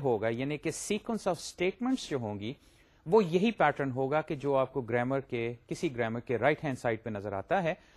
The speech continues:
اور جیسے کہ میں نے عرض کیا کہ جہاں پہ نان ٹرمینلز ہوں گے، وہاں پہ فنکشن کالز یا آبجیکٹ کے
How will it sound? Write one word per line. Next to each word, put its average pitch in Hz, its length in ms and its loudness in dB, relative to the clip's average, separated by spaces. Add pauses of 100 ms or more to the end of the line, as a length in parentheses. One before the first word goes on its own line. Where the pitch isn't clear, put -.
(200)
اور - 100 -2
جیسے 151 220 2
کہ 156 60 -2
میں 147 60 -2
نے 139 100 4
عرض 165 220 4
کیا 123 300 0
کہ 135 200 -4
جہاں 120 360 0
پہ 151 200 0
نان 117 220 -2
ٹرمینلز 139 460 -2
ہوں 160 160 -4
گے، 156 100 -4
وہاں 120 200 0
پہ 120 120 -6
فنکشن 120 460 -4
کالز 120 320 -2
یا 117 120 -4
آبجیکٹ 104 520 -2 (120)
کے 123 80 -6